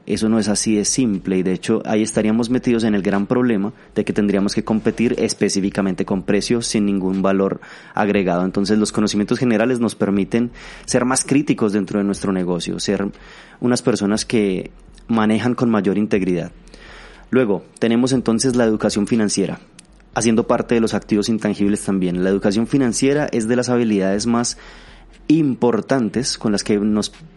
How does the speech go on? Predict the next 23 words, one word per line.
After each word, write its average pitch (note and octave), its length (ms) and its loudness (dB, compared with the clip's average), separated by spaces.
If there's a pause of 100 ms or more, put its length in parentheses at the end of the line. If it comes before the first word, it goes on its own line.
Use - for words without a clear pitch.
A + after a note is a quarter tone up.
(260)
permitimos A#2 640 2
entender A2 460 2
el C3+ 80 0
funcionamiento G2+ 640 0
económico G2+ 440 -2
de A2+ 60 2
nuestro G2+ 300 -2
negocio. F#2+ 460 -2 (520)
Entendemos G#2+ 520 0
también G#2 420 0 (100)
cómo C#3+ 400 0 (320)
podemos A2 640 2
idear G#2+ 420 2
distintas A#2+ 480 0
maneras A#2+ 420 0
para A2 200 0
poder G2+ 300 -2
crear A2+ 380 0
dinero A2+ 380 2
dentro F#2+ 220 -2
de F#2 40 0
nuestro F#2 220 -4
negocio. F2 380 -2